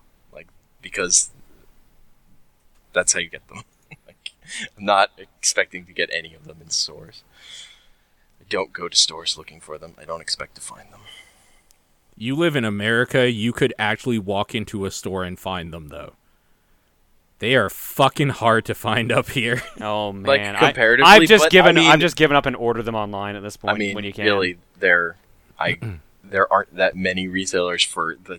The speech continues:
Speaker 1: population density in this area.
Speaker 2: You live in New York City. You can go to anywhere.
Speaker 3: You can just go to the Nintendo store and buy them.
Speaker 1: Yeah, but I'd have to stand in, like, a five-hour line.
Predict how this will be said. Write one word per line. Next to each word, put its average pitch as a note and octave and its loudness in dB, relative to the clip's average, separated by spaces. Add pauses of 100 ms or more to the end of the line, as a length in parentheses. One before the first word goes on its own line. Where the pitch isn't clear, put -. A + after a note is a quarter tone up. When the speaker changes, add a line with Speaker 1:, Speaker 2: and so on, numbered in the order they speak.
Speaker 1:
population E2+ -4
density E2 -10
in E2 -12
this E2+ -2
area. C#2+ -6 (360)
Speaker 2:
You F3+ -2
live D3 0
in G#2+ -2
New G#2 -2
York A2+ 0
City. A2+ -2
You A2+ -2
can B2+ -6
go G#2+ 0
to G2+ -8
anywhere. F2 -10 (220)
Speaker 3:
You G#3+ 0
can E4+ 2
just D#4+ 0
go D4 10
to C#4+ 8
the C4 2
Nintendo C4+ 4
store D3+ 6
and B2+ 0
buy A#2 6
them. F#2+ -14 (200)
Speaker 1:
Yeah, B2+ 0
but G#2 -6 (120)
I'd G2+ -2
have G#2 0
to G2+ -12
stand G2 -2
in, F2 -10
like, E2+ -10
a D#2+ -16 (840)
five-hour D#2+ -2
line. D2+ -12